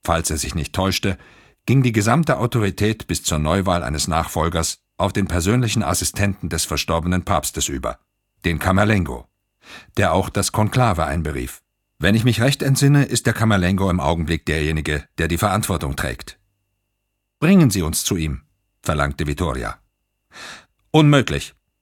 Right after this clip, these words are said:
Das Konklave beginnt in vierzig Minuten. Der Camerlengo hält sich im Amtszimmer des Papstes auf und bereitet alles vor. Ich werde ihn nicht mit belanglosen Sicherheitsangelegenheiten stören.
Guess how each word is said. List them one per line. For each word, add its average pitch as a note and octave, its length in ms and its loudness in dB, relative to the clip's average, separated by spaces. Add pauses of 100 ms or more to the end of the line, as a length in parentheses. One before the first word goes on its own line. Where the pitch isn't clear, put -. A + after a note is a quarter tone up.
(280)
Das D2+ 160 2
Konklave A#2 480 4
beginnt G#2 300 0
in D2+ 80 -2
vierzig A2+ 340 0
Minuten. G#2 460 0 (460)
Der D2 100 -2
Camerlengo A#2+ 500 4
hält B2 220 2
sich A2 120 0
im F#2+ 120 0
Amtszimmer G#2+ 480 0
des F2 160 -2
Papstes G#2+ 420 0
auf F2 160 2
und F#2 140 0
bereitet G2 420 2
alles G#2+ 240 4
vor. F#2+ 340 0 (640)
Ich G2 180 0
werde C3+ 220 4
ihn B2+ 60 6
nicht C#3+ 220 2
mit B2+ 140 2
belanglosen C3 540 4
Sicherheitsangelegenheiten G2 1160 2
stören. G#2+ 520 0